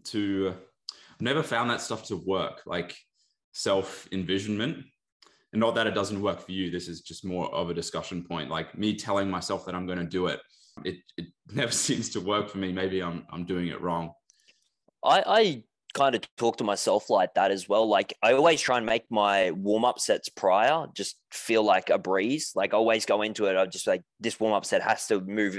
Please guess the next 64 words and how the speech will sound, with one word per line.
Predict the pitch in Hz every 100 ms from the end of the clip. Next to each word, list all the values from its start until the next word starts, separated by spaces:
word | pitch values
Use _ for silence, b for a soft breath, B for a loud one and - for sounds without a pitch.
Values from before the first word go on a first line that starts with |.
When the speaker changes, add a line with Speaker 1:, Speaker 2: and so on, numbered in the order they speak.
| -
Speaker 2:
extremely | - - 143 131 117
smooth. | 104 110 98 92
Like, | 87 -
let's | 98 104
make | 95
it | 98
our | 90 -
bitch." | 98 85 - B B B B 120
And | 120
then | 113 101 95 -
it | 110 -
pays | - 117 98
off | 104 -
for | 104
when | 104
I | 101
get | 98 101
into | 104 101 98
the | 95 92 85 -
bigger | 127
set, | 113 101 78
like | 98
what | 101 -
D | 101
C | - 120
says, | 110 92 87 -
like, | 76 82 -
you |
know, | 92 90 B B
when | - 113
he's | 98
getting | 107 104 101
into | 104 101
that | 95 90
zone, | 92 98 95 82
like, | 69 65
he's | 85 101
thinking, | 101 87
Speaker 1:
Mm. | 82
Speaker 2:
like, | 82
you | 92
know, | 92
"I |
want, | 95 92 _ _ -
oh, | 101 - -
like, | 95 92
I | 104 104
know | 107 107 113 123
I |
can | 110 104
do | 104
this. | 127 165
I | 104
just | 98 -
did |
a | 101
warm-up | 92 104 110
set. | - 135
It | -
felt | - 101 95
amazing. | 90 98 110 147 135
Like, | 98 -
this | 101 -
one's | 95 - -